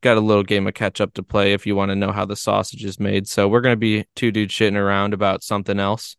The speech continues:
for you next time as well. And, uh, you'll love it when you hear it.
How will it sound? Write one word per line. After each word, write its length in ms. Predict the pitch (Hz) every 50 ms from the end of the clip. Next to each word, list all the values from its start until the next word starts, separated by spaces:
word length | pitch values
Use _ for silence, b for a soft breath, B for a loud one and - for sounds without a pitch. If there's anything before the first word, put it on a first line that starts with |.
| _ _ _
for 180 | - - 117 110
you 100 | 101 101
next 240 | 101 104 98 - -
time 260 | - 110 101 101 101
as 100 | 98 90
well. 360 | 101 101 101 101 101 120 127 b b b _ -
And, 400 | 110 107 104 104 104 104 104 98
uh, 380 | 113 107 104 104 104 104 104 104 - - - _ _ _ -
you'll 180 | 117 113 110
love 220 | 110 120 120 120 127
it 80 | 123
when 160 | 110 117 117 117
you 120 | 110 104
hear 280 | 101 104 117 110 101 95
it. 140 | 90 -